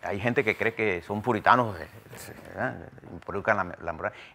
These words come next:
Speaker 1: En Caldón, si yo vi a Sheila bai-, en, en, bailando ahí, eso lo hacemos todos los que vamos a los carnavales. ¿Mm? No creo que pensar que porque ella es mujer no puede hacer eso. Si, ¿con quién uno baila?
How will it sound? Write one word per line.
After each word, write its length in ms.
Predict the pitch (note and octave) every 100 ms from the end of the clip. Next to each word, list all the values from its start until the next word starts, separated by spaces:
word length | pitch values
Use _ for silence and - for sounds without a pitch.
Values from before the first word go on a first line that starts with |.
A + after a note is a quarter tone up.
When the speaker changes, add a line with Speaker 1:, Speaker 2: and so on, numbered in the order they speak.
| _
Speaker 1:
En 100 | F#2
Caldón, 280 | F2+ F2 F2
si 160 | A#2+
yo 120 | D3+
vi 120 | G#3 G#3+
a 100 | E3
Sheila 360 | - D#3+ C#3+
bai-, 240 | A#2 A2+ -
en, 240 | F#2 F2+ F2+
en, 240 | - G2 F#2 -
bailando 400 | - F2 G#2 A2+
ahí, 200 | G2+ G#2 - - - - _ _
eso 220 | - - D#3+
lo 60 |
hacemos 280 | E3 C#3+ D#3+
todos 120 | D#3+
los 60 | E3
que 40 | B2+
vamos 100 | C3+
a 20 |
los 60 |
carnavales. 420 | A#2+ F2 F2 D3+ - - - - _ _ _ _ _ _ _ _ _ _ _ _ _
¿Mm? 80 | - - _ _ _ _ _ _ _
No 100 | G2
creo 160 | A2+ C3
que 100 | -
pensar 320 | G2+ F2+ B2+
que 100 | B2
porque 200 | F2 G2
ella 100 | A#2
es 60 | A2+
mujer 240 | F#2 A2+
no 100 | A#2
puede 160 | A2+ A2+
hacer 100 | -
eso. 140 | -
Si, 120 | - G#2
¿con 300 | - - F#2+
quién 180 | C3+
uno 140 | B2+ A#2+
baila? 320 | A2+ G#2+ C#3+